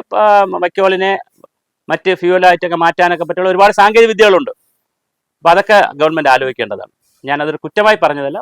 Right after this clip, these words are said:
ഒരു സയന്റിഫിക് ട്രൂത്ത്, ഒരു യാഥാർത്ഥ്യം പറഞ്ഞു. തീർച്ചയായിട്ടും, ആ, പിന്നെ അതിനേക്കാളൊക്കെ പ്രധാനം ഡൽഹിയിലെ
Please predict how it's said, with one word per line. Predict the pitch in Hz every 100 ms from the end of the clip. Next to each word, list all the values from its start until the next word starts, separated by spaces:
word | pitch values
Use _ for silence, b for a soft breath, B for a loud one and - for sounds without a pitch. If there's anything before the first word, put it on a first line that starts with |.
| 180
ഒരു | 180 _ _ _
സയന്റിഫിക് | - 147 160 170 - _ _ -
ട്രൂത്ത്, | 156 - -
ഒരു | 156 - - 139
യാഥാർത്ഥ്യം | 160 196 208 165
പറഞ്ഞു. | 113 95 _ _ _ _ _ -
തീർച്ചയായിട്ടും, | 190 - 180 - 156
ആ, | 165
പിന്നെ | 196 117 -
അതിനേക്കാളൊക്കെ | 165 226 233 240 214 165
പ്രധാനം | 147 139 170 - 131
ഡൽഹിയിലെ | 135 135 131 156